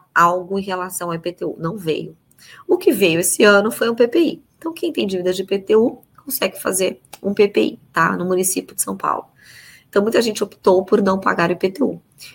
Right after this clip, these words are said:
E eu entendo que, na hora que você tem uma queda na sua renda,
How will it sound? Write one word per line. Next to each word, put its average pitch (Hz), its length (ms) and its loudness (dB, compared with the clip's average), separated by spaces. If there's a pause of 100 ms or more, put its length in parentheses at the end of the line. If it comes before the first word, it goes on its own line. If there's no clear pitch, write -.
(100)
E 220 160 -2
eu 240 120 6
entendo 262 640 0
que, 165 320 -12 (460)
na 165 160 2
hora 190 180 2
que - 140 -12
você 220 260 -4
tem 175 200 -6
uma 165 140 -6
queda 190 380 -2
na 208 120 -2
sua - 200 -2
renda, 180 480 -10